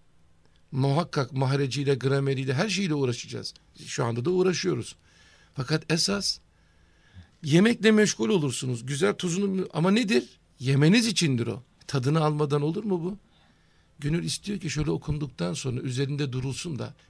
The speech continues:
bir beş on dakika. Şu elem yecidke yetimen feâvâ'nın sıcaklığını, Allah ile Resulü arasındaki mülakatı, muhabbetini şöyle gönlümüzde bir dinlesek. Allah onu nasip etsin inşallah.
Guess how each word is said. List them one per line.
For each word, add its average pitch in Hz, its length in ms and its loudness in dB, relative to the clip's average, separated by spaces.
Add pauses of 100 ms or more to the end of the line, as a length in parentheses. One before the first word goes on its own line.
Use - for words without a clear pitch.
bir 143 120 -4
beş 139 160 0
on 139 180 0
dakika. 117 380 -6 (340)
Şu - 160 -8
elem 151 320 0
yecidke 147 420 -4
yetimen 123 560 -2
feâvâ'nın 113 800 -2 (440)
sıcaklığını, 113 800 -4 (580)
Allah 143 340 -2
ile 131 180 0
Resulü 127 340 -4
arasındaki 120 500 -4
mülakatı, 120 640 -4
muhabbetini 120 720 -8 (240)
şöyle 160 220 -10
gönlümüzde 123 600 -4
bir 135 80 -14
dinlesek. 110 560 -10 (380)
Allah 180 200 -6
onu 170 180 -2
nasip 131 320 -2
etsin - 260 -10
inşallah. 92 440 -10